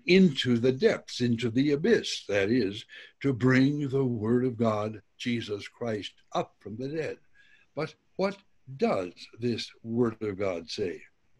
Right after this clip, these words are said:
This is what it says. "The word is near you.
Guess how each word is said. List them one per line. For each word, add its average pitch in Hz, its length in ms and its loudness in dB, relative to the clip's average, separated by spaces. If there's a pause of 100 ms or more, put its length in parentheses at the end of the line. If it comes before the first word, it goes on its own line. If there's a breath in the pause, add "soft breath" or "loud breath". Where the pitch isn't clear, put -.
(280)
This 90 280 -10
is 90 180 -12 (140)
what 87 160 -8
it 92 140 -10
says. - 480 -8 (600)
"The 98 80 -6
word 117 680 0 (560)
is 110 160 -8
near 170 300 -4
you. 82 240 -8